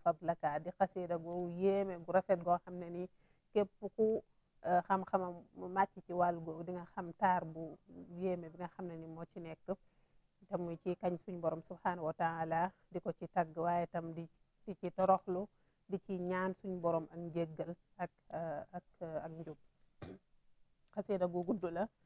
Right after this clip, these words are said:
eh, ngir bañ waxtu wi, eh, jattuñu, xëy na duñ ko, eh, jàng bam jeex.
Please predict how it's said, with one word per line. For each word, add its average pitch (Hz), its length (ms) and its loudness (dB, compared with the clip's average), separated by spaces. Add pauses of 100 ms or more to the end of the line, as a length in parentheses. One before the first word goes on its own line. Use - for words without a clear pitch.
(260)
eh, 170 180 -2
ngir 180 220 2 (220)
bañ 185 180 6
waxtu 185 300 0
wi, 170 160 -6 (180)
eh, - 480 -12 (100)
jattuñu, 185 440 0 (240)
xëy 170 180 -2
na 170 120 -14
duñ 170 280 -12
ko, 165 280 -10 (100)
eh, 240 800 -18
jàng 190 280 2
bam 170 200 -8 (140)
jeex. 165 200 -6